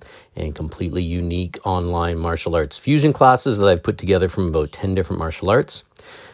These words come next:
Um, and you can train along with me in that. Uh, you can learn how to meditate. Do you want to get into better shape? You want to maybe get some killer workouts?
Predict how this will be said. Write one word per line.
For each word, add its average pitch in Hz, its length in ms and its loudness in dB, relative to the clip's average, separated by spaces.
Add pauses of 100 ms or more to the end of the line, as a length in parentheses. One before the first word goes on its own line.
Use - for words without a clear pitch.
(160)
Um, 78 320 -2
and 92 120 -2
you 120 60 0
can 120 140 0
train 139 200 0
along 123 220 2
with 107 140 -6
me 131 320 -2 (100)
in 78 220 -6
that. 71 360 -8 (600)
Uh, 90 320 -4
you 95 240 -2
can 87 320 0
learn 82 340 0
how 78 400 -4
to - 160 -14
meditate. 92 540 -4 (640)
Do 87 80 -8
you 80 80 -4
want 80 160 -2
to 82 60 -2
get 82 120 -2
into 82 140 -2
better 90 260 4
shape? 156 320 6 (840)
You 85 60 -4
want 101 520 4
to 107 1040 4
maybe 107 280 4
get 117 200 6
some 107 320 2
killer 139 540 4
workouts? 139 1000 4